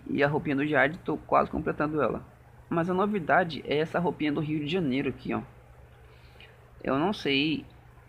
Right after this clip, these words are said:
se vai ser lá grande coisa, mas é uma personagem, eu acho que deve ser alguma coisa em relação à Copa, né?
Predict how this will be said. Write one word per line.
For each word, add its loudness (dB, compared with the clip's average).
se -8
vai 2
ser 0
lá 4
grande -2
coisa, -2
mas 2
é 4
uma 4
personagem, -2
eu 2
acho 4
que -4
deve 0
ser -4
alguma 0
coisa -2
em 0
relação 0
à 0
Copa, -2
né? -2